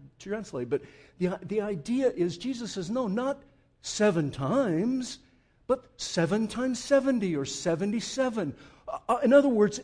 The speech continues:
infinity. Over and over and over again, you are to forgive. And he get, look, he gives no qualifications. He gives no conditions. He doesn't say,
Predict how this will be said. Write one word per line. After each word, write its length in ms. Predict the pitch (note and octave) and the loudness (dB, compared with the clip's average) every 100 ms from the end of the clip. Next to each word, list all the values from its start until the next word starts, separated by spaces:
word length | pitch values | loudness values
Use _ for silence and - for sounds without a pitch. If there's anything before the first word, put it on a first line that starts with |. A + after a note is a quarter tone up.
| - | 0
infinity. 1040 | D4 C#4 - D4 D4 C4+ - F3+ B2+ D#2+ - _ | 2 2 0 2 2 2 2 0 0 -4 -18 _
Over 680 | B3+ C#4+ C#4 E3+ D3+ E3+ G3+ - - | 4 4 4 2 2 2 0 -8 0
and 180 | G3 F#3+ - | 0 2 2
over 600 | A#3+ C4+ F3 D3+ D#3 F#3 - | 2 2 0 -2 -2 -6 -4
and 160 | G3 G#3+ | -4 -4
over 440 | - C#4 C#4 G#3+ G3+ | 2 2 2 0 0
again, 480 | E3 B3 B3 G3+ G3 | 2 0 0 0 0
you 260 | A3+ A#3+ | 0 2
are 140 | G3 G3 | 2 0
to 180 | - | -6
forgive. 640 | G#3 - E3 C3+ F#3 D3+ G2 - - _ _ _ - _ | -8 -4 -4 4 4 4 0 -10 -20 _ _ _ -20 _
And 200 | C#4 A#3 | 4 4
he 120 | G3+ | 6
get, 220 | A#3 C4+ A#3 | 2 0 0
look, 240 | C4+ - - - - _ _ _ _ _ _ | 0 0 -6 -12 -16 _ _ _ _ _ _
he 100 | - | 6
gives 320 | C#4 C#4 C#4 A#3 | 8 8 6 8
no 220 | B3 C#4+ | 8 8
qualifications. 1040 | - B3+ B3+ A#3+ E3+ - E3+ E3 B3+ B3+ | 8 6 6 4 -2 2 4 2 0 0
He 80 | A#3+ | 0
gives 260 | G3+ A3+ F3+ | 2 0 2
no 280 | G#3+ C4+ D4 | 6 6 6
conditions. 760 | - G#3 D#3 B2 F3 A#3+ B3 | 2 0 0 0 -2 -2 0
He 120 | A#3+ | 0
doesn't 320 | A#3+ B3+ A3 A#3 | 8 8 8 -2
say, 320 | - G3+ | 4 6